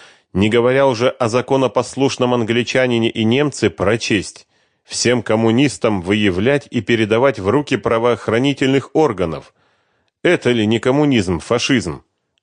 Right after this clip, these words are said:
Шеф госбезопасности голову мог дать на отсечение, что партийная канцелярия Бормана до такого примитивного саморазоблачения не додумывалась.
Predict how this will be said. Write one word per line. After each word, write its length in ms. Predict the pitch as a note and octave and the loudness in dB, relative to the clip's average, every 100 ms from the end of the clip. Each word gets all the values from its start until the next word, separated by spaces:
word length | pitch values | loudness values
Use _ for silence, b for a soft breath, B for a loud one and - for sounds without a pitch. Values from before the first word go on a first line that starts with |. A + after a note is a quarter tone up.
| _ | _
Шеф 400 | - - D3+ B2 | -2 0 2 0
госбезопасности 1040 | G2 B2+ F#2+ A2+ B2 A2 C#3 C3 B2 - B2+ | 0 -2 -2 -2 -2 0 0 0 -2 0 -4
голову 480 | G#2 C#3 D3 G2+ G2+ | 0 2 2 4 4
мог 260 | A#2 G2+ | 2 0
дать 260 | F2+ A#2+ G2 | -2 -2 0
на 100 | G2+ | -4
отсечение, 800 | F#2 G#2+ F#2 D3 D3 G#2 D#2 C#2 b b b | -2 -4 -2 0 2 0 -2 -8 b b b
что 260 | - - G#2+ | -6 -2 0
партийная 640 | B2+ A#2 - B2+ G#2+ G2 | 0 -2 -2 0 2 0
канцелярия 760 | F2+ A2 G2+ B2 B2 B2 G#2 F#2 - A2 - A2+ G#2 B2 A#2+ - G2 | 0 -2 0 0 2 2 0 -2 -2 -2 0 0 2 2 2 0 -2
Бормана 580 | F2 D#3+ D3 F#2 D#2 - b b b | 0 0 0 -2 -6 -12 b b b
до 280 | D#2 D#2 G#2+ | -6 -2 0
такого 440 | A2 A2 A#2 B2+ | 0 0 2 2
примитивного 800 | B2 A2 A2 G2+ G#2+ A#2 A#2 A2+ | 0 0 0 0 2 2 2 0
саморазоблачения 1400 | G#2 A2+ A#2 A#2 A2+ G#2 A2 A2+ A#2+ - A2 G#2 A2 A2+ | 0 -2 0 0 0 -2 -2 0 0 0 0 2 2 2
не 180 | G#2+ A2 | 2 2
додумывалась. 920 | C3 G2+ F#2 F#2 F2 F2 E2 - | 0 0 0 0 -2 -2 -4 -10